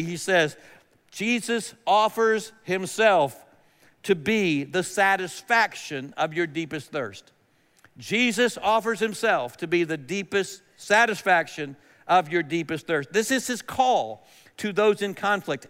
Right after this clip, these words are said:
even to his enemies. This call, "Anyone thirsty," is open-ended. It's universal. Ever, "Whosoever will may come, come to me and drink."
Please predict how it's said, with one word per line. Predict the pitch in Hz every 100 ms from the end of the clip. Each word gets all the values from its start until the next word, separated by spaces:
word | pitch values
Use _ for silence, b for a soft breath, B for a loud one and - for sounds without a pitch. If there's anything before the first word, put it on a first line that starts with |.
| -
even | 233 262 269 294 294 262 B B
to | - 277 285
his | 220 262 254 - -
enemies. | 254 262 226 139 95 - - _ _ b b b
This | 147 262 -
call, | - 262 247 180 -
"Anyone | - 277 302 311 285 226 220 196 170
thirsty," | - 233 202 -
is | 165 185 175
open-ended. | - 254 247 214 226 208 - -
It's | 226 -
universal. | 214 247 220 220 247 - 110 B B B -
Ever, | 226 269 233
"Whosoever | 220 285 - 247 240 247 262 214 180
will | 180 233 220
may | 196 180
come, | 214 208 143 B B
come | 233 262
to | -
me | 208 208 226
and | 190 190
drink." | 160 214 160 -